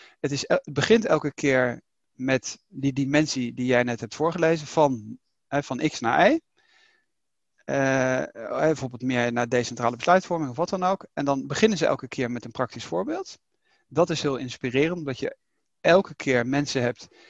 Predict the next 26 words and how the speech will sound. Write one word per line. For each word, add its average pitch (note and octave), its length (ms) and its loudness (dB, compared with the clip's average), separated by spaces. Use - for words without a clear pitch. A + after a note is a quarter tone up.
die - 140 -4
echt - 200 2
iets - 140 -2
vertellen. D3 420 4
En D3 80 2
dat B2 120 -4
kan B2+ 120 -2
iemand B2 180 -8
zijn B2 160 -2
die A#2+ 80 -6
een A#2+ 80 -8
restaurant C3+ 400 -2
heeft C#3 200 0
of A2 60 -10
wat D3+ 140 -4
dan G3 120 -6
ook. C4 300 -8
En - 120 -2
dan D3+ 120 0
komt F3 280 -4
aan D3 140 4
het - 180 -2
einde G3+ 360 4
van F3+ 180 -4
die F3 140 0
hoofdstukken, E3 640 -2